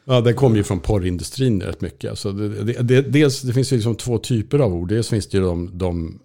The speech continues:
många ord som handlar om liksom saker som man gör som har med s-, sexualitet att göra,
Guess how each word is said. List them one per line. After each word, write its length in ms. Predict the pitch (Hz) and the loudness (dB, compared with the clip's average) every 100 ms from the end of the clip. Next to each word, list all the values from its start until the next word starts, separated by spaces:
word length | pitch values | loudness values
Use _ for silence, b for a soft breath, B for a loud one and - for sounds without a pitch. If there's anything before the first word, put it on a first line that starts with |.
| _ | _
många 340 | 98 95 90 90 | -2 0 0 0
ord 240 | 87 85 | -4 -4
som 200 | 92 85 | -4 -2
handlar 340 | 80 101 90 92 | -2 0 0 0
om 300 | 87 87 95 | -2 -4 -6
liksom 580 | 85 87 95 110 127 - | -8 -8 -8 -8 -12 -14
saker 380 | - 98 92 - | -6 -4 -4 -4
som 140 | 107 | -2
man 140 | 95 | 0
gör 320 | 98 101 87 - B B B B - | 2 2 0 -6 B B B B -6
som 300 | 117 98 87 | 0 0 2
har 120 | 101 | 0
med 200 | 95 90 | 0 -2
s-, 280 | - - - | -6 -10 -6
sexualitet 640 | 98 - 87 87 101 - | -4 -2 -4 -2 -4 -2
att 60 | 95 | 0
göra, 460 | 95 92 110 - | 0 0 0 -4